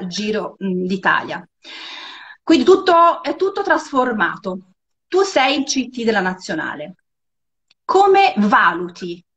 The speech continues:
un corridore che fino a questo momento ha potuto allenarsi sui rulli,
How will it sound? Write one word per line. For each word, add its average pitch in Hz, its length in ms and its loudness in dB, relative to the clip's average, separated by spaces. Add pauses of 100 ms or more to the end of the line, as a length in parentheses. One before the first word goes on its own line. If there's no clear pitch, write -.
(560)
un 240 140 -2
corridore 175 800 0 (220)
che 294 460 2 (1040)
fino - 260 0
a 285 40 4
questo 311 260 2
momento 320 380 6
ha 269 60 0
potuto 247 300 0
allenarsi 240 400 2
sui 233 200 -4
rulli, 165 500 -4